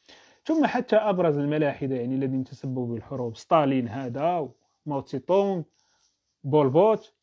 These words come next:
هؤلاء كلهم ملاحدة. إذن فما الذي تسبب، من الذي، ما هو الخطر على البشرية الذي سيسبب دمارا للبشرية؟ هل هو الدين أم هو الإلحاد؟ هو الإلحاد. فهنا،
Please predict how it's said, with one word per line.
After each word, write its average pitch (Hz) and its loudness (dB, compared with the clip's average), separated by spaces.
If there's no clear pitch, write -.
هؤلاء 262 -6
كلهم 262 0
ملاحدة. 170 -2
إذن 233 4
فما 277 0
الذي 330 6
تسبب، 208 0
من 262 -4
الذي، 247 2
ما 247 2
هو 240 2
الخطر 214 0
على 165 2
البشرية 143 0
الذي 151 0
سيسبب 160 0
دمارا 151 0
للبشرية؟ 131 -6
هل 147 -4
هو 160 0
الدين 226 0
أم 233 0
هو 190 0
الإلحاد؟ 160 -8
هو 240 -8
الإلحاد. 214 -6
فهنا، 320 0